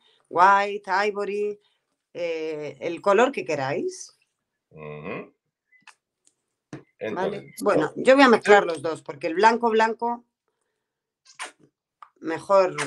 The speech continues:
Speaker 1: me gusta mezclar. Siempre, yo ya sabéis que soy la maniática del mezclado.
Speaker 2: <laughs>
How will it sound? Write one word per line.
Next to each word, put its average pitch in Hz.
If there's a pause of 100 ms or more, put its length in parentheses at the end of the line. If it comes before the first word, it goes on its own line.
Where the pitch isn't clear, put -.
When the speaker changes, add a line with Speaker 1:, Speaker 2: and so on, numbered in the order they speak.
(100)
Speaker 1:
me 160
gusta 214
mezclar. 160
Siempre, 233
yo 233
ya 262
sabéis 247
que 226
soy 220
la 214
maniática 208
del 175
mezclado. 147 (1300)
Speaker 2:
<laughs> 92